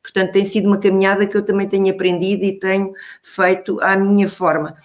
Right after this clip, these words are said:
E podem crer que, ah, tem sido uma das missões da minha vida proteger, ah, e salvaguardar e ajudar dentro, com as minhas limitações e com as minhas valências positivas, esta modalidade.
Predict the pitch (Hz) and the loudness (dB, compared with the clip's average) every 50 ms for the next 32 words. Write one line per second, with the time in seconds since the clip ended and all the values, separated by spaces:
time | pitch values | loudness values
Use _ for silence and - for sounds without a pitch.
0 | _ _ _ _ - 202 - - 233 240 233 240 240 226 233 208 202 180 170 165 | _ _ _ _ -12 -8 -2 0 0 2 2 0 0 0 2 2 2 2 0 -2
1 | 165 _ _ - _ _ _ _ - - 226 226 220 190 160 147 147 147 - - | -8 _ _ -20 _ _ _ _ -6 -2 0 2 2 2 0 -2 -4 -8 -14 -20
2 | - - _ _ - - 180 180 180 175 175 170 165 170 160 165 170 - 202 202 | -20 -20 _ _ -8 -4 0 0 2 2 2 2 0 0 -2 -6 -6 -4 -2 -2
3 | 196 - 240 233 202 233 226 226 220 214 185 214 214 202 208 208 202 208 - 208 | -2 -2 -2 -2 0 0 0 2 2 2 0 0 0 2 2 2 0 0 -2 -4
4 | 202 196 185 170 170 175 190 196 202 220 226 220 208 196 180 165 190 190 202 185 | -4 -4 -4 -4 -2 -2 0 2 2 2 2 2 2 0 -2 -2 -4 -4 -4 -2
5 | 196 202 202 202 - _ - 208 220 226 226 - - - 190 208 208 214 214 214 | -4 -4 -6 -8 -12 _ -6 -4 -4 -4 -4 -6 -10 -6 -4 -2 0 -2 -2 -4
6 | 214 - _ _ _ _ _ _ _ _ _ _ _ - 220 214 202 190 - 208 | -10 -18 _ _ _ _ _ _ _ _ _ _ _ -8 -2 0 0 0 0 0
7 | 214 202 - 226 214 214 - 202 185 175 190 185 170 185 180 180 185 185 202 202 | -2 -2 0 0 0 2 0 0 -2 -2 -2 -2 0 2 2 2 2 2 2 2
8 | 208 220 214 185 196 202 196 208 190 185 180 165 202 202 190 - - - _ _ | 2 2 2 0 -2 -2 0 0 0 0 -2 -2 -4 -4 -4 -6 -12 -14 _ _
9 | - 196 180 185 208 202 208 180 175 196 190 190 190 - 196 185 190 - 202 190 | -4 -2 -2 0 0 0 0 0 -2 -4 -4 -4 -6 -6 -6 -8 -8 -8 -8 -8
10 | 180 170 - _ _ - - _ _ - - 214 220 214 190 - - - _ - | -10 -12 -14 _ _ -20 -20 _ _ -6 -2 0 0 0 -2 -4 -8 -16 _ -2
11 | 190 190 190 180 185 196 202 202 190 185 175 170 165 165 - 160 - 180 180 180 | 0 0 0 0 0 2 2 2 2 2 0 -2 -2 -4 -8 -8 -6 -2 -2 0
12 | 190 196 202 202 - 180 175 175 - - 170 180 170 175 190 202 202 185 214 214 | 0 0 -2 -2 -4 -6 -8 -8 -10 -10 -10 -10 -8 -6 -2 -2 -2 0 -2 -2
13 | 208 214 - - - - - _ _ - 190 208 202 208 - 208 208 202 185 196 | -4 -6 -12 -18 -20 -20 -20 _ _ -2 0 0 0 0 0 2 2 2 4 4
14 | 196 196 190 175 170 156 143 147 147 143 | 4 4 4 4 2 2 0 0 -2 -8